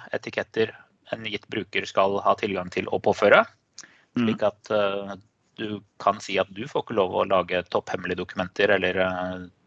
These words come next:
Speaker 1: du får ikke lov å, eller for den saks skyld, du får ikke lov å lage åpen informasjon. Det er det kun markedsavdelingen som, eh, har lov til å gjøre. Eh,
Speaker 2: Mm.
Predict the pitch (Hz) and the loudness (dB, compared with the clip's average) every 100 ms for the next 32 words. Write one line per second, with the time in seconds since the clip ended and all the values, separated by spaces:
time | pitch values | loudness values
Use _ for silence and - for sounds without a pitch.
0 | _ - 101 104 - 98 92 90 92 87 | _ -10 -2 -2 -2 0 0 2 0 0
1 | - _ - - - - - _ _ - | -6 _ -12 -10 -10 -18 -20 _ _ 0
2 | 107 - 107 98 104 110 107 - 110 107 | 0 4 4 2 -4 -4 -4 0 2 4
3 | 92 98 98 90 - - - 101 95 104 | 4 6 4 4 4 2 2 -6 0 0
4 | - 180 127 107 107 107 98 - - 95 | 2 4 6 6 4 0 0 0 -6 0
5 | 90 98 101 107 107 107 104 101 101 101 | 0 0 -4 -6 -6 -2 0 0 0 0
6 | 101 98 110 107 107 - 110 113 113 170 | -2 2 4 6 4 2 2 6 8 8
7 | 185 - _ _ - - 110 104 123 | 6 -10 _ _ -20 -14 -10 -2 -2